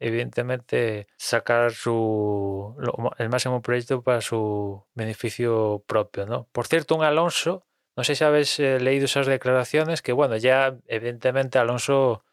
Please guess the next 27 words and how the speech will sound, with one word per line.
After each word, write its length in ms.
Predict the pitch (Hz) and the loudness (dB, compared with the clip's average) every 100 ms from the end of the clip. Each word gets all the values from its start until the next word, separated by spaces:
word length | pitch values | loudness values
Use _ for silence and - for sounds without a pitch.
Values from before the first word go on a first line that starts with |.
| _ | _
de 300 | 147 120 117 | -2 0 2
continuar 440 | 123 110 120 127 135 | -2 -4 0 2 4
en 60 | |
la 80 | 131 | 2
Fórmula 400 | - 131 127 139 | 0 0 4 4
uno, 200 | 151 160 | 2 0
que 120 | 127 | 0
él 80 | 120 | 2
ha 100 | 117 | 2
dicho 280 | 120 - 104 | 0 -4 -6
que 100 | 104 | -4
sí 120 | 120 | -2
que 120 | 107 | -2
quiere 200 | 110 110 | -2 -2
continuar 560 | 110 107 110 113 113 110 | -4 -6 -4 0 2 2
dos 160 | 113 | 0
o 60 | 117 | -2
tres 240 | 117 107 | -4 0
años, 400 | 120 127 151 - _ - | 0 0 -4 -10 _ -4
pues, 920 | 117 113 104 104 101 98 98 98 - | 0 2 2 0 -2 -4 -8 -8 -4
evidentemente, 680 | 104 104 101 107 107 107 123 | -2 -4 -6 -6 -6 -6 -6
tiene 260 | 123 123 113 | -2 -4 -4
que 80 | |
firmar 300 | 95 110 107 | -6 0 0
un 80 | 110 | 2
nuevo 220 | 110 104 | 0 0
contrato, 600 | 107 104 143 151 - 98 | -2 -2 2 2 0 -16